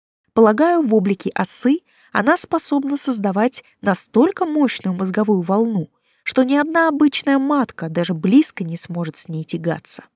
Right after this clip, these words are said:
А жуки тем временем начали кружиться вокруг новой полыхающей королевы. Казалось, они танцуют. Сделав пару кругов, они подлетали к ней всё ближе и ближе,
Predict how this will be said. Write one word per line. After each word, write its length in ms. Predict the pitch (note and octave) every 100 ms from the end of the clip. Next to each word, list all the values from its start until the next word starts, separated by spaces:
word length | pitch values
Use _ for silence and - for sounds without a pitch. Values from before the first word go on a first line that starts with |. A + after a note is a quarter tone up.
| _ _ _ _ _ _ _ _ _ _ _ _
А 120 | D#4
жуки 340 | F4+ F4 A3+
тем 180 | - D4
временем 640 | D4 D4+ D4+ D#4 D#4 E4 - _ -
начали 420 | A3 G#3+ - D#4+
кружиться 500 | - D4+ A3 A3+ G3+
вокруг 380 | F#3 - G3 F#3+
новой 320 | G#3 F#3+ E3
полыхающей 680 | - F3 - F3 D#3+ - E3+
королевы. 580 | - E3 D3+ D3 D3 _ _ _ _ _ _ _ _ -
Казалось, 460 | F3+ F3+ F3+ E3+
они 160 | F3 F3
танцуют. 800 | - F3 F3 - D#4 F#3 - - _ _ _ _ _ _ _ _ _
Сделав 440 | - F3+ D#4 E4+ -
пару 220 | C4+ C#4
кругов, 520 | - G#3 F3+ B3+ D4 -
они 220 | G3+ B3+
подлетали 580 | - G3 F#3+ - B3+ A3
к 100 | -
ней 140 | A#3+
всё 180 | - F#3+
ближе 360 | F3+ B3 A#3
и 120 | - G3
ближе, 560 | F3+ C4 C4 E3+ D#3+